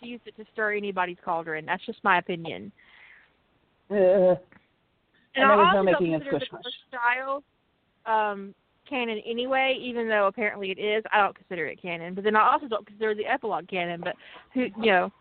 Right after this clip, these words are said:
Speaker 1: <laughs> Yeah, in the Cursed Child, um, it's revealed that, uh, Bellatrix had Voldemort's child, and it was, she was raised in secret. And in fact, she's, like, the whole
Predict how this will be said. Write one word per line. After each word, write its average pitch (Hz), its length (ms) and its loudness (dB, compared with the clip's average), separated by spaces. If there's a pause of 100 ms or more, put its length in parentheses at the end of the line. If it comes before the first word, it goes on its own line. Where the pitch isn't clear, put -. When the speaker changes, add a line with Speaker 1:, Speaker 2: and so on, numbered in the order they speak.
(240)
Speaker 1:
<laughs> - 1300 -6 (720)
Yeah, 294 200 4
in 392 160 0
the 453 80 -4 (100)
Cursed 392 260 -2 (180)
Child, 254 560 -4 (500)
um, 226 400 -2
it's 262 180 -10
revealed 262 640 -4 (200)
that, 208 240 0 (360)
uh, 196 160 2 (100)
Bellatrix 233 520 -4
had 214 180 -2
Voldemort's 202 600 -6
child, 180 440 2 (420)
and 214 120 -10
it 214 140 -6
was, 214 140 -4 (400)
she 277 200 2
was 220 160 2
raised 196 380 4
in 185 200 -6
secret. 185 400 -2 (300)
And 220 80 2
in 233 120 4
fact, 226 280 2 (160)
she's, 269 200 -10 (100)
like, 233 240 -4
the 220 60 -14
whole 208 280 -4